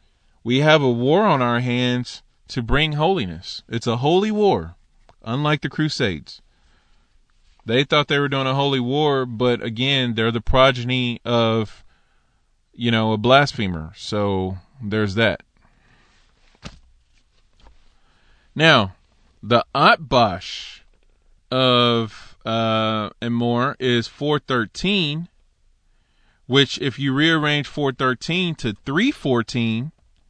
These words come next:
you're looking at Shaddai and Memtet, 'cause that's the gematria of three fourteen. And again, four plus one plus three is also, or, well, no, it's not seven, it's eight.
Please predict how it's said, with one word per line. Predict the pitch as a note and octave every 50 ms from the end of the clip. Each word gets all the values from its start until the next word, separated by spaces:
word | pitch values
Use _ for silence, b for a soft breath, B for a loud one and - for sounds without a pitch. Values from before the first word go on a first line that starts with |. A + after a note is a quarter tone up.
| _ _ _ _ _ -
you're | C#3 D3+ F#3
looking | G3+ G3 F3+ - F#3 E3+ D#3+ D#3
at | D3 C#3+ C#3+ C3+ - _
Shaddai | - - - - - C3 A2+ G#2+ A2 A#2+ B2+ B2+ B2 B2 B2 A#2+ B2 B2+ - -
and | - A#2 A#2 A#2 A#2 A2+ A2 A2
Memtet, | A2 A#2 A2 G#2 G2+ - - A#2 G2+ - - _ _ _ _ _ _ _ _ _ _ _ _ _ _ _ _ _ _ _ _ _ _ _ _ - - _ _
'cause | - - A2+
that's | B2 B2 -
the | - A#2+
gematria | A#2 A#2 A#2 A#2 A2+ - B2 A2
of | G#2 -
three | - A2 G2
fourteen. | - - G2+ F#2+ F2+ - - C3 B2 G2+ F2 F2 - _ _ _ _ _ _ b b b b b b b b b b b b b b b b b b b b b
And | - B2+ B2
again, | A#2 A#2+ C#3+ D#3+ E3+ E3 D3+ C#3
four | - - C#3+ C#3+ C#3+
plus | B2+ - - D3 C3+ B2+ - - - - -
one | - G#2+ A2 B2+ C#3 C#3 C3
plus | - - C3+ B2 A#2 - -
three | - D3 F3+ G#3+ G3 B2 F2+ F2 F#2 _ -
is | G#2 G#2 G2 - - - - - - _ _ _ _ -
also, | A2+ D3 A3 - - - A2+ G#2+ G2+ G2 G2 G2 -
or, | A2+ A2 G#2+ G2
well, | G2+ G#2+ A2
no, | A2 G#2+ G#2
it's | G2+ -
not | A#2 A2 F#2+
seven, | - - C3 B2 A2 G2 F#2+
it's | F#2 F2 -
eight. | - A2+ G#2+ D#2+